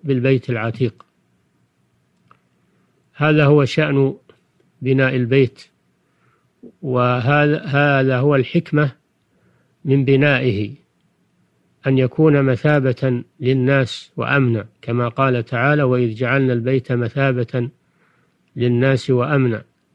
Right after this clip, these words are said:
قال جل وعلا: "جعل الله الكعبة البيت الحرام قياما للناس والشهر الحرام والهدي والقلائد". فهذا البيت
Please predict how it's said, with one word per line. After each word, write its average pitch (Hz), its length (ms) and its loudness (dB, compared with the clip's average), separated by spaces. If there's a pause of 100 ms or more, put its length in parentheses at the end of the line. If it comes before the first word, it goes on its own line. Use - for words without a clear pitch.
قال 123 300 -2
جل 135 220 0
وعلا: 131 520 0 (120)
"جعل 135 340 2
الله 123 360 -2
الكعبة 123 560 -4
البيت 123 400 -2
الحرام 127 600 -2
قياما 131 480 0
للناس 120 600 -4 (2000)
والشهر 127 500 0
الحرام 131 500 0
والهدي 127 560 0
والقلائد". 123 720 -2 (2750)
فهذا 139 360 2
البيت 135 520 0